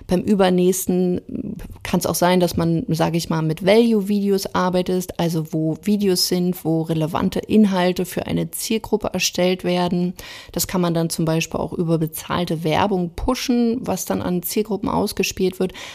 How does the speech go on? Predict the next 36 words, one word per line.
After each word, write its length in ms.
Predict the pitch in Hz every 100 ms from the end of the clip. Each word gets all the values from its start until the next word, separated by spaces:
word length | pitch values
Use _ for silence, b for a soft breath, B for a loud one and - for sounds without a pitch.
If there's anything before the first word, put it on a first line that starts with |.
| B -
Also 120 | 180
da 100 | 190
gibt's 300 | 196 196 -
ganz 300 | 190 226 269
verschiedene 640 | - 233 - 220 226 226 208
Strategien 840 | - 196 185 165 185 202 220 240
und 540 | - 175 180 180 - - -
wenn 180 | 175
wir 60 | 185
miteinander 500 | 190 185 180 175 165
sprechen 520 | - - 180 185 196
oder 180 | 175 170
du 120 | -
auch 140 | - -
in 120 | 226
den 180 | 233 180
Workshop 360 | 151 - -
kommst, 300 | - 185 -
dann 100 | 165
können 180 | - 170
wir 60 | 170
uns 140 | 160
das 140 | -
einfach 320 | - 143 170 -
auch 160 | -
mal 180 | 175 175
näher 480 | 165 151 156 156 -
ansehen. 560 | 139 135 156 - - - b b -
So, 360 | - 165 147
kommen 260 | 135 - 202
wir 80 | 226
nun 240 | 226 247
zu 140 | - 220
Tipp 340 | - 254 -
Nummer 240 | 202 185
vier. 400 | 180 - - -